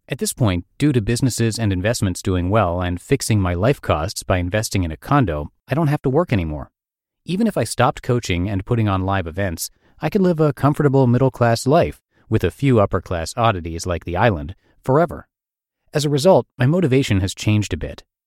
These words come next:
Before, I really wanted to make it. Now I just want to make sure my time is being spent well. Of course,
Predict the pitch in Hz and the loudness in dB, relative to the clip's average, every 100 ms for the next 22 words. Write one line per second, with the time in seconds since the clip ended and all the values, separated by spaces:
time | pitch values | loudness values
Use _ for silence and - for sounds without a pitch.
0 | _ _ _ 135 - 202 131 - 113 120 | _ _ _ -8 2 4 4 2 -2 -2
1 | 151 160 156 117 113 117 104 92 85 85 | -2 0 0 0 0 -2 0 0 0 0
2 | 95 85 - - _ _ _ _ _ 123 | -2 -6 -16 -20 _ _ _ _ _ 0
3 | 180 202 165 - 143 147 135 131 - 135 | 2 2 0 0 2 4 2 0 0 2
4 | 135 120 117 139 139 92 - 101 98 - | 2 0 2 2 2 0 0 0 0 -2
5 | 151 113 76 - _ _ _ _ - - | -2 0 -4 -6 _ _ _ _ -8 0
6 | 180 - | 0 0